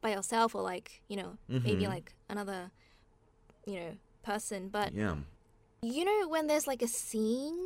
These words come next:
Speaker 1: where, like, um, two characters are saying the same thing?
Speaker 2: Oh, <laughs> okay, okay.
Speaker 1: Like, for, for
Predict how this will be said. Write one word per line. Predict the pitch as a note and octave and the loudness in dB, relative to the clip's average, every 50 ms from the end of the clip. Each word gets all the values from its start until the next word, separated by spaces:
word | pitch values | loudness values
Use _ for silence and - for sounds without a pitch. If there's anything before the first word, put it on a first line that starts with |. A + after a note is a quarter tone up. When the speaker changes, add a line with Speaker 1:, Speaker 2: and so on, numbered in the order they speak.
| F#4+ E4 | -2 0
Speaker 1:
where, | A#3+ A#3+ A#3+ A#3 A3 | 2 4 4 4 2
like, | G#3+ G#3 G3+ F#3 F3 - - - - - - | 2 0 -2 -2 -4 -6 -8 -14 -16 -14 -10
um, | - G#3 G3+ G3+ G3+ G3+ F#3+ F#3 F3+ - - - - | -8 -6 -6 -4 -4 -6 -6 -8 -8 -12 -12 -8 -4
two | - C#4+ C4+ B3 | -2 0 0 -2
characters | A#3+ A#3 A#3 A#3 A3+ - - C4 B3 A#3+ | -2 0 2 2 2 2 2 0 2 2
are | A#3 | 0
saying | A3+ - - A3 G#3+ G#3+ G#3+ | 0 0 -2 0 0 0 0
the | G3+ | -2
same | - - - G#3+ G#3+ G3+ F#3 | -4 -4 -4 -2 -4 -4 -6
thing? | G#3 - F#3 F3 E3+ F#3+ D#4+ A4 - _ _ _ - - - - - | -8 -10 -12 -8 -6 -6 -6 -6 -8 _ _ _ -20 -20 -20 -10 -4
Speaker 2:
Oh, | G2 F2+ F2+ F2 F#2+ G2+ A2 G#2+ A#2+ D3 C3 A#2 A2+ G#2 | -2 0 2 2 4 4 4 6 8 8 8 8 8 6
<laughs> | G2 G#2+ | 6 4
okay, | - - G2 F#2 G2+ A2+ B2 | 4 6 6 6 6 4 2
okay. | E2+ G#2+ - - F#2 F2+ G#2+ D3 - - - - - - - - _ - | -2 -4 0 0 0 0 0 -2 -6 -10 -16 -18 -20 -20 -20 -6 _ 2
Speaker 1:
Like, | C#4 C4+ B3 - - - | 4 4 2 0 -4 -14
for, | - - - E4 E4 - - _ - | -4 2 6 6 6 6 4 _ -2
for | - - F#4 | 4 4 4